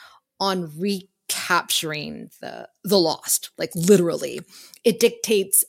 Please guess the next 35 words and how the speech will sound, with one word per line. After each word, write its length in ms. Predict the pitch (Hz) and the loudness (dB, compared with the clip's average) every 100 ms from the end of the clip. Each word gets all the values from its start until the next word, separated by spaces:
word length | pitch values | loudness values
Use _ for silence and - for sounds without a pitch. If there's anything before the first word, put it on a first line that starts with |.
| - | 0
everything 420 | 233 285 262 214 | 0 2 2 0
that 80 | 175 | 0
she 160 | - | -4
<laughs> 140 | 147 151 | -6 -2
does 380 | 160 254 - - - - - - | 2 4 4 2 -8 -18 -6 -2
it, 180 | 214 | -2
throughout 360 | 190 185 202 175 | -2 -2 -2 4
this 260 | 220 220 - | 4 6 4
season, 520 | 185 175 196 262 339 - - _ 196 | 2 2 2 2 -2 -10 -20 _ 0
um, 460 | 190 185 180 180 - | 2 4 0 -2 2
and 180 | 226 220 | 4 6
it 100 | 202 | 4
affects 440 | - 240 240 - - | 2 2 2 0 2
everyone 540 | 208 190 202 185 180 - | 0 4 2 2 -2 -2
around 640 | 170 147 139 143 180 233 | -6 -4 -6 -4 0 0
her. 360 | 262 269 294 294 - - - | 2 0 -2 -8 -16 -18 2
And 160 | 269 269 | 6 8
there 140 | 277 | 8
are 60 | 262 | 6
times 460 | - 302 359 320 | 2 2 2 4
where 120 | 262 247 | 4 4
I'm 120 | 240 | 2
like, 160 | 208 | 0
"What 340 | 170 160 190 196 | -4 -4 -2 0
are 180 | 196 185 | 2 0
you 300 | 156 160 135 | -2 -8 -4
doing?" 720 | 190 208 247 254 220 180 151 - - - | 0 4 6 6 4 0 -6 -12 -14 -2
It, 180 | 262 - | -2 0
it 140 | 254 | -2
feels 640 | - - 277 277 302 311 254 - _ _ | -2 -4 -2 0 0 -2 -2 -4 _ _
selfish, 1080 | - - - 285 277 277 - - - - - _ 269 | 2 4 4 2 0 0 -4 -4 -4 -4 -6 _ 4
and 260 | 277 240 | 6 6
yet 500 | 262 311 196 170 - _ _ | 4 2 2 0 -4 _ _
it's 280 | 247 247 - | -4 -4 -8
not, 600 | 165 160 208 - 185 285 | -8 -2 2 2 2 -2